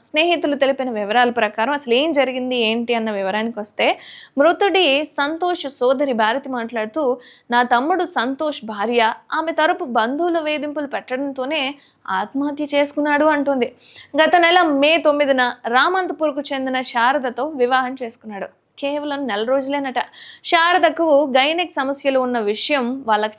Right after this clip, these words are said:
చెప్పకుండానే పెళ్లి చేశారట. అయితే వాళ్ళ ఇంటికి వచ్చిన దగ్గర నుంచి కూడా ఆమె అనారోగ్య సమస్యలతోనే బాధపడుతూ కనిపించిందని చెప్తోంది.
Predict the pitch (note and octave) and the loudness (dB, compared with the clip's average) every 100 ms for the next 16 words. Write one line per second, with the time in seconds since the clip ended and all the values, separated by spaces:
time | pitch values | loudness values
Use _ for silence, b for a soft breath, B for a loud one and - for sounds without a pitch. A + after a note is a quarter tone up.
0 | - G#3 C4+ D4+ A#3+ C#4+ C#4 A#3+ A3+ A3 | -6 -4 0 2 2 0 0 2 0 -2
1 | G3+ F3+ - B - D#4+ F#4 D#4 D#4+ C4 | -8 -12 -16 B 0 4 6 6 4 6
2 | B3 B3+ C4+ E4 F#4 F4+ F4 C#4+ A3+ C4+ | 4 6 4 4 2 2 0 0 2 2
3 | C#4+ C4+ B3 A#3+ A3+ G#3+ - - C4+ D4+ | 0 -4 -4 0 2 2 0 -10 -8 -6
4 | D4+ - G#3 A#3+ D4 D#4 C#4+ D4+ C#4+ C#4+ | -6 -8 -6 0 4 4 2 -4 -4 -6
5 | C#4+ C#4 C#4 C4+ C4+ A#3 G#3+ B3 B3 A#3+ | -2 -2 0 -2 -2 0 0 0 0 -2
6 | B3+ A#3+ A3 A#3 A#3+ A3+ G#3+ G3+ C4 C#4 | -2 -2 -2 -2 -4 -4 -8 -8 -6 -6
7 | C#4+ A3+ G#3 | -6 -8 -6